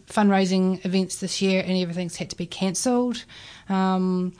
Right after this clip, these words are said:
so they haven't been able to raise the funds like they were hoping to. Again, we were gonna do a movie night with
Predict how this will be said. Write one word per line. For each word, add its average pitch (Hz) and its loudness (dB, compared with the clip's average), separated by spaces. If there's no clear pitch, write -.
so 202 -2
they 185 0
haven't 190 0
been 190 2
able 180 0
to 196 -4
raise 185 4
the 180 -8
funds 180 0
like 175 -8
they 185 -4
were 170 -2
hoping 202 2
to. 214 2
Again, 185 0
we 180 0
were 175 -4
gonna 180 -2
do 175 -4
a 175 -2
movie 202 4
night 196 4
with 185 -2